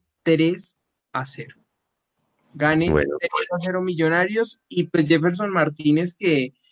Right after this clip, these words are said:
Speaker 1: eh, se le cobre pues aquella vaina que, que no hizo, que todavía no sabe si fue X Y o el jugador, pero que se le cobre, y Millonarios debe salir creo que con la misma nómina,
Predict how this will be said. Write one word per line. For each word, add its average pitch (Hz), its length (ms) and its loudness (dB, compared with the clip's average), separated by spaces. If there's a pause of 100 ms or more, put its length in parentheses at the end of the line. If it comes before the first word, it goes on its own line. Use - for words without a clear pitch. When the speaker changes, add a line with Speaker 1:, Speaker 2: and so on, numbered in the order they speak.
(460)
Speaker 1:
eh, 151 460 6
se 147 160 0
le 143 140 2
cobre 151 580 2
pues 175 160 -2 (100)
aquella 147 280 0
vaina 160 240 0
que, 139 320 -2 (280)
que 151 140 -4
no 139 140 -2
hizo, 156 240 2
que 170 100 -16
todavía 131 320 -4
no 156 140 -2
sabe 165 640 -2
si 143 200 -10
fue 143 220 -2
X 156 320 -4
Y 165 100 2
o 156 500 0
el 117 120 -6
jugador, 123 520 -6 (520)
pero 147 160 0
que 156 120 2
se 151 120 6
le 139 100 4
cobre, 170 340 4
y 202 80 -6
Millonarios 180 840 0 (240)
debe 214 340 2
salir 226 280 0 (460)
creo 226 220 2
que 226 80 -8
con 226 160 0
la 185 80 2
misma 151 300 2
nómina, 180 420 0